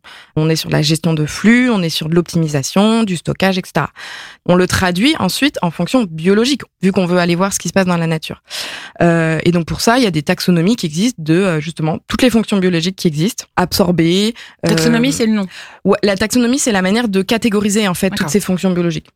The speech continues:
Speaker 1: Et ensuite, quand on a fait ce transfert, cette transposition de ce qui se passe dans la nature, on va sur un site qui s'appelle asknature point org, qui est génial parce que ce sont plein de scientifiques qui ont justement décrit,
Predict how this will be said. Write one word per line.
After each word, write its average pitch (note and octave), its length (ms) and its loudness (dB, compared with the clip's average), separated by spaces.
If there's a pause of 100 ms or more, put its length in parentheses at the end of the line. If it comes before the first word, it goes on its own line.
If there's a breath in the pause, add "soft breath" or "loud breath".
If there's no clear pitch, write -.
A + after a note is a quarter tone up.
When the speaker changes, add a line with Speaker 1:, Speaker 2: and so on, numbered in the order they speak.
(160)
Speaker 1:
Et A3 100 4
ensuite, - 240 -2
quand A3+ 140 2
on G3 40 2
a E3+ 80 2
fait A#3 140 0
ce - 160 -2
transfert, F#3+ 540 -2
cette - 180 -2
transposition G#3+ 920 0
de E3+ 200 -2
ce - 100 -6
qui E3 100 -8
se - 60 -10
passe F#3 120 2
dans F3+ 100 0
la E3 100 -2
nature, D#3+ 440 -2 (380 loud breath)
on F3+ 60 4
va A3+ 120 4
sur A3+ 160 2
un F3 240 2
site - 380 -2
qui - 80 -10
s'appelle E3+ 280 0
asknature G3+ 560 2
point - 240 -2
org, G3 380 0
qui - 200 -2
est - 180 -2
génial G3+ 640 2
parce - 240 -4
que E3+ 180 0 (300 loud breath)
ce - 180 0
sont F#3 300 0
plein A3+ 180 2
de A3 60 0
scientifiques G#3+ 380 0
qui - 160 -2
ont E3+ 60 4
justement G#3+ 640 2
décrit, A3+ 540 0